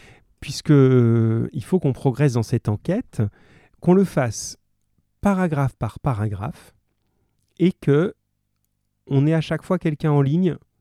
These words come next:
pour pouvoir analyser avec cette personne un petit peu ce qui se passe dans ce paragraphe. Et petit à petit, notez les indices. Notez-vous les petits indices, les petites choses comme ça. J'en profite pour faire une petite parenthèse.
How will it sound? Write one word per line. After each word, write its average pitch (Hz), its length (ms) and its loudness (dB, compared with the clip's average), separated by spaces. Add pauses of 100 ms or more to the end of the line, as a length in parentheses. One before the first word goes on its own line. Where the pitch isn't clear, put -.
(320)
pour - 140 -20
pouvoir 139 340 -2
analyser 139 460 0
avec 135 180 0
cette 131 200 -6
personne 151 420 -4
un 131 100 -2
petit - 140 -10
peu 147 200 0
ce - 100 -6
qui - 140 -10
se - 140 -16
passe 156 280 -2
dans 123 100 0
ce - 100 -6
paragraphe. 123 640 -6 (580)
Et 156 120 2
petit - 300 -6
à 175 60 0
petit, 202 380 -4 (680)
notez 196 500 2
les 143 200 4
indices. 101 500 -6 (160)
Notez-vous 185 520 0
les 170 120 2
petits - 320 -4
indices, 156 360 -2
les 143 80 0
petites - 280 -10
choses 175 280 0
comme 127 220 -4
ça. 110 220 -10 (800)
J'en 151 240 -2
profite 196 320 -2
pour 139 100 -2
faire 151 180 -2
une 135 140 0
petite - 180 -12
parenthèse. 123 760 -4